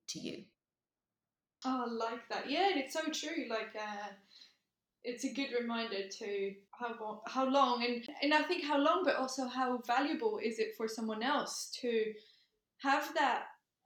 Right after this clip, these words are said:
Speaker 2: skill or have that done in a short amount of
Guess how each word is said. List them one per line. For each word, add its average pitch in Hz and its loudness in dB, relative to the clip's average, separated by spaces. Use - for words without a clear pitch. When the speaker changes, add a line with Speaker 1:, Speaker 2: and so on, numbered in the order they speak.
Speaker 2:
skill 220 -4
or 214 -4
have 294 0
that - -2
done 190 -4
in 196 -4
a 233 -2
short 226 -2
amount 180 -8
of - -12